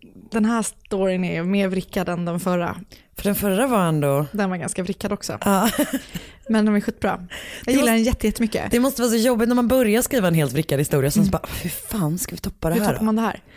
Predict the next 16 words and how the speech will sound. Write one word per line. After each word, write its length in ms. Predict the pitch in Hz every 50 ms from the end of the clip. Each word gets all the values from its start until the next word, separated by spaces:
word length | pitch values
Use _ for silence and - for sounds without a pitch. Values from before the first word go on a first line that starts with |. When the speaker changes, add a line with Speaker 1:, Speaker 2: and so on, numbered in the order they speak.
| - - - - - _ -
Speaker 1:
Nej, 120 | - 247 247
men 340 | 262 277 277 269 269 262 254
han 180 | 240 277 294
har 400 | 302 285 277 247 - - - 233 240
liksom 640 | 254 - 262 254 247 240 240 233 233 233 233 220 - - _ _ _ _ _ _ _ _ _ _ - - - -
Speaker 2:
Han 100 | 196 240
kör. 280 | 247 185 143 - - - _
Speaker 1:
han 180 | - 247 277 269
kör 380 | - - - 285 220 190 180 175
och 240 | - - - - - - -
utan 380 | - 247 240 214 - - 208 202
att 120 | 208 -
liksom 240 | 202 196 - - 190
återupprepa 840 | - - 233 214 - - 220 208 220 - 285 302 269 214 - - 170
sig. 240 | 170 - - - - -
Speaker 2:
Ja. 240 | 175 160 139 131